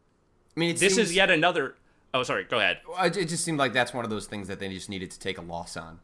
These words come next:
Speaker 1: Like, whatever
Speaker 2: Yeah.
Speaker 1: the, it must cost, you know, I'm completely bullshitting here, but, like, relative to how much it cost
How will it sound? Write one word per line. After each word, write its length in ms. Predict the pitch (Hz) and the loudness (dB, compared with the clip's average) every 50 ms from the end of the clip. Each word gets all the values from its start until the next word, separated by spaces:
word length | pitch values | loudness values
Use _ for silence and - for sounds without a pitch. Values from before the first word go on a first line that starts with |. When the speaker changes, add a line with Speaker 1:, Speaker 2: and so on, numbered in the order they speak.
| _ - | _ -16
Speaker 1:
Like, 200 | 90 87 87 - - | -14 -14 -14 -14 -14
whatever 300 | 87 92 107 107 107 104 | -10 -4 -2 2 4 4
Speaker 2:
Yeah. 100 | 98 87 | 4 4
Speaker 1:
the, 240 | 104 104 101 95 87 - _ - _ _ _ _ - - | 2 0 -4 -4 -8 -12 _ -20 _ _ _ _ -18 -14
it 160 | - 151 127 | -10 -4 0
must 260 | 127 131 123 - - | 0 0 0 0 0
cost, 440 | - 120 110 107 104 - - - - | 2 4 4 4 2 0 -6 -12 -12
you 80 | 98 | -8
know, 160 | 92 90 87 80 - - _ _ _ _ _ _ _ _ _ _ - - - - 165 143 113 | -8 -8 -8 -10 -14 -18 _ _ _ _ _ _ _ _ _ _ -20 -20 -20 -18 -14 -10 -6
I'm 260 | 95 95 92 90 80 - _ _ _ _ | -4 -4 -4 -6 -10 -14 _ _ _ _
completely 400 | - 104 98 - 113 113 87 92 | -14 -14 -10 -8 -8 -8 -8 -8
bullshitting 420 | 85 - 104 101 95 - 95 90 90 | -8 -8 -8 -8 -8 -6 -6 -6 -6
here, 160 | 87 87 85 | -6 -6 -8
but, 140 | 85 107 113 | -8 -6 -6
like, 180 | 113 107 101 - - - _ - - 76 139 | -4 -6 -6 -8 -14 -20 _ -16 -14 -14 -10
relative 480 | 139 120 147 151 151 147 147 151 131 113 | -2 4 6 8 8 8 6 2 0 0
to 140 | - 135 123 | 0 0 2
how 100 | 120 120 | 2 2
much 180 | 120 113 - | 0 -2 -2
it 20 | - | 0
cost 240 | 123 117 113 - | 0 0 0 -2